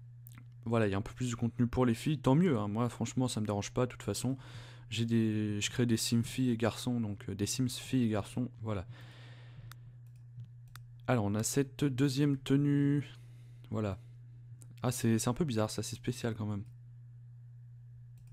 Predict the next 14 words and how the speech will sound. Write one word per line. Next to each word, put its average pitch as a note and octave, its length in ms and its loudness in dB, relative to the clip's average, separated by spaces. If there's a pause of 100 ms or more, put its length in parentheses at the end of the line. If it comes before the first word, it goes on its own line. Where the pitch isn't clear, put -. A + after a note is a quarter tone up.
(800)
Puis - 140 -4
on A2+ 120 2
a G#2+ 160 0 (1600)
celle-ci. - 340 -2 (1900)
Spéciale C#3 420 4
aussi, C3 220 2
mais G#2 440 4
vraiment C#3+ 300 4
jolie, B2 240 2
je - 60 -2
trouve. - 220 -6 (1500)
Ça A2 120 2
fait A#2 140 6
design. G#2+ 500 0